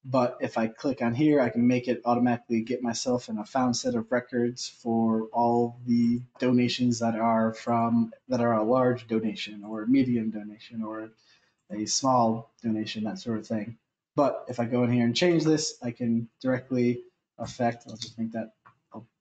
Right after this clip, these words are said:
large, large number so we can quickly see that those two are interacting with each other.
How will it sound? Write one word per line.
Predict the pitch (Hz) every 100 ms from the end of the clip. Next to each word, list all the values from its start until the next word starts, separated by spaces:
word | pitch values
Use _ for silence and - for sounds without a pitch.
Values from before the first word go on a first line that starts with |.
| _
large, | 117 113 113 -
large | - 107 107 123
number | 156 151 151
so | 120
we | 110
can | 113
quickly | 135 131 -
see | 120 - 127
that | 120 113 - _ _ _ _ _ _ -
those | 113 113 113 120 123 -
two | 127 120
are | 117 117
interacting | 123 113 113 -
with | - -
each | -
other. | -